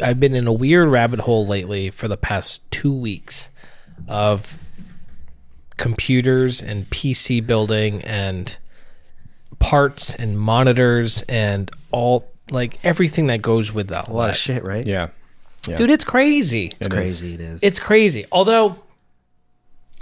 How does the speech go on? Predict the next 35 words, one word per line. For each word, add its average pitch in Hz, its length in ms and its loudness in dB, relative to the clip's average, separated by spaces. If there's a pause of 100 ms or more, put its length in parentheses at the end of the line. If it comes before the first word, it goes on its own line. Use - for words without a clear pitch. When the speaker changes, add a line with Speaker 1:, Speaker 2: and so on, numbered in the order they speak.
Speaker 1:
I 175 100 4
finally 220 320 4
pulled 180 240 4
the 147 60 4
trigger 151 420 4
on 120 440 2 (120)
purchasing 151 540 4
a 151 40 4
P 156 180 4
C. 156 300 4 (220)
Speaker 2:
Did - 80 -4
you 131 60 4
buy 135 180 6
an 131 80 4
already 123 220 4
built 107 240 -2
one, 131 200 0
or 110 60 2
did 95 140 -4
you 95 40 -8
buy 92 140 -2
parts 101 400 -2
to - 40 -4
build 92 220 -6
it 87 40 -12
yourself, 90 460 -10
or - 40 -10
Speaker 1:
So 160 260 4
Speaker 2:
what? 147 100 2
Speaker 1:
I 156 80 6
was 151 280 2
looking 170 280 2
at 151 80 2
the 135 60 2
difference, 120 600 2